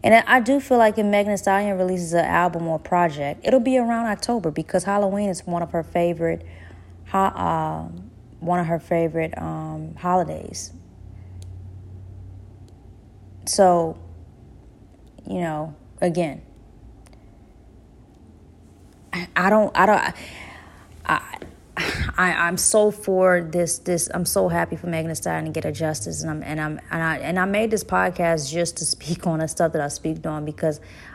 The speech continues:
I had a lot of people that I wanted to touch on who were speaking about Megan Thee Stallion before this whole thing happened. They didn't believe her.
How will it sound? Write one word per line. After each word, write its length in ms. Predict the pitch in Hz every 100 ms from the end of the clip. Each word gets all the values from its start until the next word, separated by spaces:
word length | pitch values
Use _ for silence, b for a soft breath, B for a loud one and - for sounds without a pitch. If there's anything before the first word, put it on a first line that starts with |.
| -
I 120 | 175
had 160 | 190
a 80 | 190
lot 140 | 185 175
of 120 | 170
people 200 | 185 175
that 120 | 165
I 60 | 160
wanted 300 | 156 - -
to 60 |
touch 240 | 170 160 -
on 240 | 165 156
who 120 | 151
were 140 | 147 147
speaking 500 | - - 180 180 156
about 300 | 147 139 135
Megan 240 | 139 139
Thee 80 | 135
Stallion 440 | - 151 151 143
before 280 | 143 - 165
this 140 | 156
whole 160 | 160 151
thing 260 | - 156 151
happened. 400 | 156 156 160 151
They 100 | 147
didn't 260 | 156 156
believe 420 | 156 156 160 156
her. 220 | 151 147